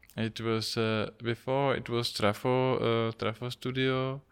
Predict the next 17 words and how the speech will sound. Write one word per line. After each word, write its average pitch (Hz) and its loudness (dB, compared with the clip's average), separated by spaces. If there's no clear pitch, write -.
and 110 -4
so 117 4
it, 113 2
it 127 -10
was 131 -6
connected 123 -2
with 120 2
the 120 0
Trafačka, 113 0
uh, 107 -2
uh, 107 0
Trafačka 107 -8
Cultural 107 -4
Center 107 -4
before, 110 -2
and, 107 2
and 110 -4